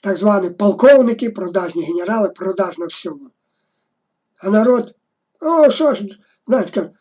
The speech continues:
отака, мабуть, наша судьба. Да не судьба, а ідіотизм. Коли дурять, треба думати.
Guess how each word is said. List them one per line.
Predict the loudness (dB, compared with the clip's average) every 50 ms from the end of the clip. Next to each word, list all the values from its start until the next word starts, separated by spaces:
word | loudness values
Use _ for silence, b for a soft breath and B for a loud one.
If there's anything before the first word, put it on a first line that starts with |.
| _ _ _
отака, | -2 -2 -2 0 -2 -2 0 0 0
мабуть, | 2 2 0 2 2 0 2 2
наша | 0 0 0 0 -2
судьба. | 0 2 0 0 2 2 0 0 0 0 -2
Да | -2 0
не | 2 2
судьба, | 2 2 0 2 2 4 4
а | 4 4
ідіотизм. | 4 4 6 6 6 6 6 4 2 2 2 0 -4 -8 -14 -16 _ _ _ _ _ _ _ _ _ _ _ _ _ _ _ _ _ _ _ _ _ _ _ _ _ _ _ _ _ _ _ _ _ _ _ _ _ _ _ _ _ _ _ _ _ _ _ _ _ _ _ _ _
Коли | 0 2 2 2 2
дурять, | 4 4 6 6 6 4 2 0
треба | 0 0 0 0 0
думати. | 2 4 6 6 6 6 4 0 -4 -10 _ _